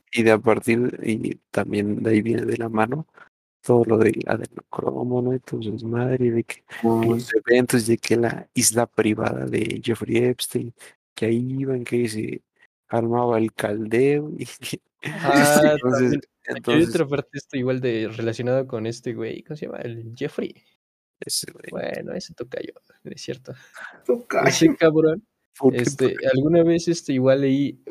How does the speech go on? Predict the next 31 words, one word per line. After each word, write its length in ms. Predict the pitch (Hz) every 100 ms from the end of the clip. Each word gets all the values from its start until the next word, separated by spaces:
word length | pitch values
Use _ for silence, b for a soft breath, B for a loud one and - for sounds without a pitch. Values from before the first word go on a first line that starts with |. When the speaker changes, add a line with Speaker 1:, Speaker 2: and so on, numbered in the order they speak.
| -
Speaker 3:
relacionado 580 | 127 120 120 - 117 123
igual 220 | 123 120
con 160 | 117 110
Pizzagate 880 | 120 - 123 117 113 120 117 120 -
y 80 | 127
todos 380 | - 123 120
estos 240 | - - -
altos 400 | 127 127 131 139
mandos 340 | 139 139 143
que 140 | - 123
según 540 | 123 131 131 127 - _ _ _ _ _ _ -
eh, 200 | 135 139
fue, 280 | 127 143 120
muchos, 420 | 127 139 131 135
¿no? 100 | 135
Forman 340 | 139 139 127 127
parte 200 | 127 131
de 60 |
esta 160 | 127 131
como 240 | - 107 95
secta 640 | 123 117 - 123 113 - _ _ _ _ _ -
pseudo-satánica, 1200 | - 131 120 113 - - - 117 143 160 175 170
es 100 | 160
que 120 | 190
no 120 | 185 185
le 140 | 180
rinden 360 | 160 170 170 127
Speaker 1:
Ah, 240 | 127 127
Speaker 3:
culto 160 | 127 160
Speaker 1:
claro. 280 | 139 113
Speaker 3:
al 100 | 110